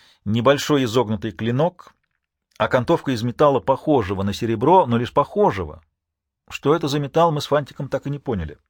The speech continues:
Артефакт древних. Не такая уж и редко встречающаяся вещица, но и далеко не распространенная. И уж точно довольно... Да что уж там, весьма дорогая штука.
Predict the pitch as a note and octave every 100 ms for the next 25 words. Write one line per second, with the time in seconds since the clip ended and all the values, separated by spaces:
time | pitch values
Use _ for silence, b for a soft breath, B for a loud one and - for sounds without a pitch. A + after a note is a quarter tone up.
0 | _ _ _ _ G2+ F2+ - F#2+ - F3
1 | - _ _ G2+ A#2 C3 E2 D2+ - _
2 | b b b b b b b b b b
3 | b _ - G#3+ G3+ D3+ A#2 G#2+ G#2+ -
4 | A#2 F#3+ A3 - F#3+ - F3+ F#3 F3+ D#3
5 | E3+ D#3 D#3+ D#3+ - D#3+ D3+ - C3+ B2
6 | C3 D3 F3 F3+ B2+ C#3 C#3+ - C#3 D3+
7 | D3+ C#3+ - - C3+ B2+ B2 A#2 A2+ G#2+
8 | _ _ _ _ _ _ _ _ _ A2+
9 | C3+ B2+ - G3 G#3 - C#3+ B2+ B2+ F3+
10 | G3 F3 C#3+ _ _ _ _ _ _ _
11 | _ - A2 - A2 - F#2+ G2 D#3 -
12 | C#3 E3 F3+ E3+ E3+ B2+ G2 F2 D#2+ -